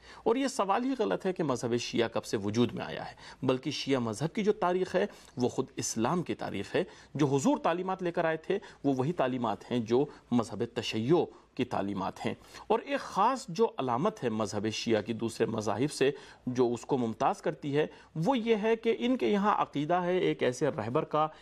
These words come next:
ایک ایسے قائد کا، ایک ایسے امام کا کہ جس کے اندر نبی والی صفات ہونی چاہیے۔ صرف نبوت کی جو خاص صفت ہے، یعنی وہ خداوند عالم کی طرف سے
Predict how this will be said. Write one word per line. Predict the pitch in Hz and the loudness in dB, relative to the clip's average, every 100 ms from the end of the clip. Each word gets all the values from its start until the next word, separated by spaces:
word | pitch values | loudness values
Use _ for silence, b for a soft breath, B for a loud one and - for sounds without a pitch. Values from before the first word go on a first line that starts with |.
| B | B
ایک | - 123 | -4 -2
ایسے | 113 113 117 | 0 0 -2
قائد | - - 117 131 | -2 -2 0 0
کا، | - 123 120 | -2 -2 0
ایک | 117 - | -4 -4
ایسے | 117 - 120 | -4 -2 -2
امام | - 110 147 | 0 2 0
کا | 147 143 151 B B | 0 0 0 B B
کہ | - | -4
جس | 131 196 196 | 0 0 0
کے | 226 | 0
اندر | 151 156 156 190 | 0 0 2 0
نبی | 147 147 202 269 | 2 2 4 2
والی | 196 160 175 | 2 2 0
صفات | - 175 202 - | -2 0 0 0
ہونی | 196 202 | -4 0
چاہیے۔ | 202 185 220 247 B - | 0 2 2 0 B -10
صرف | - 294 - | 0 0 4
نبوت | 196 180 180 262 269 - b b - | 4 4 2 0 -2 -4 b b -6
کی | 196 | 0
جو | 196 | 0
خاص | - 180 | 2 0
صفت | 180 170 165 170 | -2 -4 -2 2
ہے، | |
یعنی | 151 139 | 2 2
وہ | 143 143 | 2 0
خداوند | 143 120 120 117 | 2 0 0 -2
عالم | 117 127 | -2 -2
کی | 127 | -4
طرف | 131 117 110 | -2 -2 2
سے | 135 | 2